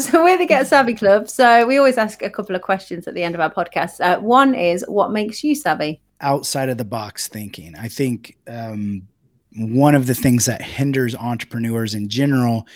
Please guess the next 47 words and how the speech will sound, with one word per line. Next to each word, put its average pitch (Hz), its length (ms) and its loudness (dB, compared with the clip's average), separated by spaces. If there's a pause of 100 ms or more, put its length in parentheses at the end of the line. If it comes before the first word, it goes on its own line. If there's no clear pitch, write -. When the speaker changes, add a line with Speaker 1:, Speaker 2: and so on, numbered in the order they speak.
(300)
Speaker 2:
is 107 160 -8
we 117 60 -2
kinda 135 240 2
think 127 240 -2
it 120 60 0
has 120 200 -4
to - 80 -8
be 127 80 -4
done 120 220 0
the 117 80 2
way 113 100 -2
it's 113 140 -4
always 117 320 -2
been 110 180 -4
done, 131 520 0
or 120 160 -4
when 120 180 -2
we 110 80 -4
see 127 760 -2 (140)
limitations 123 1000 -2
or 135 180 2
even 117 260 -2
restrictions, 123 800 0 (460)
we 131 100 2
just 123 260 -2
say, 135 260 -2
"Okay, 135 220 2
I 123 60 0
can't 139 240 -2
do 127 120 2
it 120 40 -2
like 117 180 -4
that," 117 300 -2
and 113 100 -8
we 113 60 -4
go 113 180 -4
somewhere 104 360 -8
else. 82 340 -14 (420)
For 131 140 0
me, 160 240 4 (180)
I've, 139 400 -2
you 127 140 -4
know, 110 280 -6 (260)
for 151 260 0
good 147 380 4
or 170 280 -2
worse, 233 600 0